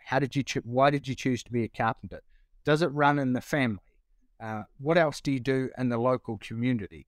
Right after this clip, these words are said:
And quite often we refer to this as the magic story. So what's your magic story, the unique things that you, your family do that people in the local community can connect with? So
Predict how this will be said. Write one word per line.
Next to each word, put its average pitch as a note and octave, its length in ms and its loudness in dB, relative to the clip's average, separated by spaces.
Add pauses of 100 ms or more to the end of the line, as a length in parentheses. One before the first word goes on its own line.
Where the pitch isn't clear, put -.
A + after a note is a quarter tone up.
And C3 120 -8
quite G3+ 200 4
often F#3 200 -2
we D#3+ 80 0
refer C#3+ 300 2
to - 120 -6
this B2 280 0 (120)
as A2+ 300 -6
the A#2 60 -8
magic B2 600 0
story. G#2+ 560 -4 (380)
So - 180 -4
what's E3 280 0
your E3 360 2
magic E3+ 380 2
story, A#2 460 -2 (300)
the B2 80 -2
unique D3+ 380 0
things C#3+ 320 -2
that A#2+ 200 -2
you, D3+ 180 2
your F#3 320 2
family C3+ 580 0 (500)
do C#3 380 2 (400)
that C3 420 0
people F3 340 -2
in E3 80 2
the D3+ 140 2
local C#3+ 320 2
community A#2+ 460 2
can A#2 260 -2
connect - 420 -4
with? F#2+ 220 -4
So A#2+ 260 0